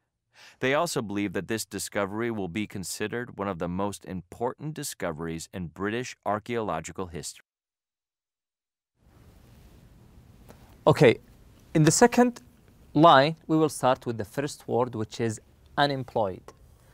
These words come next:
Speaker 2: The word unemployed refers to a person who doesn't have a job. A person without a job is called unemployed. So we have here unemployed British man named Terry Herbert. He is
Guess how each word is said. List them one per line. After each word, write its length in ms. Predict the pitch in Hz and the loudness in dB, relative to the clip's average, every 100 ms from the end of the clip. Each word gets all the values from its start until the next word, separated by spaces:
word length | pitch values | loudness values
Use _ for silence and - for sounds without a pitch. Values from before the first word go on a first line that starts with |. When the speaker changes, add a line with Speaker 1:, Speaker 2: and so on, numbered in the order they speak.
| - - | -20 -4
Speaker 2:
The 80 | - | 2
word 320 | 175 233 262 - | 8 8 8 2
unemployed 720 | 214 190 156 - 120 147 - | -2 -2 -4 2 2 2 -6
refers 540 | 123 - 127 123 165 - | -14 -2 0 0 -2 -10
to 160 | - - | -10 -8
a 80 | 113 | -8
person 540 | - 131 131 - 180 - - _ _ | 0 2 2 -2 -8 -10 -20 _ _
who 180 | - 135 | -4 0
doesn't 460 | 127 135 127 135 131 | 4 4 2 -4 -6
have 320 | - 117 117 | -4 -4 -2
a 60 | |
job. 260 | 113 110 92 - _ _ _ _ _ _ - | -2 -2 -4 -12 _ _ _ _ _ _ -16
A 60 | |
person 480 | - 135 147 - 208 | 0 4 4 2 0
without 300 | 175 135 123 | 4 4 4
a 40 | |
job 300 | 131 123 127 - | 0 2 2 -2
is 160 | 123 | -14
called 480 | - - 127 135 131 - | -6 2 2 2 -2 -8
unemployed. 760 | 127 120 117 - 98 - - - _ - - - | -6 -6 -6 -4 -4 -4 -16 -20 _ -20 -20 -6
So 140 | - | 4
we 100 | 156 | 6
have 220 | 175 180 156 | 6 6 4
here 260 | 165 196 - | 4 2 2
unemployed 680 | 156 160 147 147 147 160 214 - _ _ _ _ _ _ _ _ | -2 -2 -2 4 4 4 0 -10 _ _ _ _ _ _ _ _
British 380 | - 135 156 - | -4 -2 -4 0
man 320 | 143 143 151 | 2 2 2
named 380 | 123 131 139 - _ | -2 -4 -4 -10 _
Terry 340 | 135 120 143 - _ _ _ | 0 0 0 -8 _ _ _
Herbert. 360 | - 120 - - _ - _ _ - - _ | 2 2 2 -8 _ -20 _ _ -20 -20 _
He 200 | 170 220 | 6 6
is 200 | 247 | 6